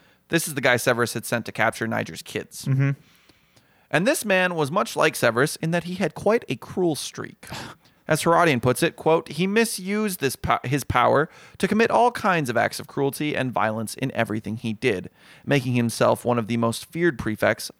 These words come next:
Speaker 1: of all time."
Speaker 2: Nice.
Speaker 1: So
Speaker 2: Good
Speaker 1: best
Speaker 2: for
Speaker 1: buddies with
Speaker 2: him.
Speaker 1: Severus,
Speaker 2: Yeah,
Speaker 1: obviously.
Speaker 2: it makes sense.
Speaker 1: Plautianus' daughter, Publia Fulvia Plautilla, seemed like a great match for young Bassianus,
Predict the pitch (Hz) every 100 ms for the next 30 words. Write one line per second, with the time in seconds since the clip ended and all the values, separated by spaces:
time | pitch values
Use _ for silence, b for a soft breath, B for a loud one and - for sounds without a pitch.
0 | - 147 101 90 - 104 - - 165 127
1 | 127 151 131 110 - - 165 165 143 139
2 | 120 123 117 - - - - 156 147 -
3 | - - - - - 123 110 - - -
4 | - b b b _ 214 220 214 190 170
5 | 139 139 190 156 165 - _ - 175 151
6 | 143 131 - 160 131 139 127 - _ _
7 | _ _ - 131 120 - 196 170 131 -
8 | _ _ - - - B B B - 175
9 | 190 165 139 131 131 196 180 156 147 143
10 | - 139 131 123 131 123 120 - 147 180
11 | 92 62 -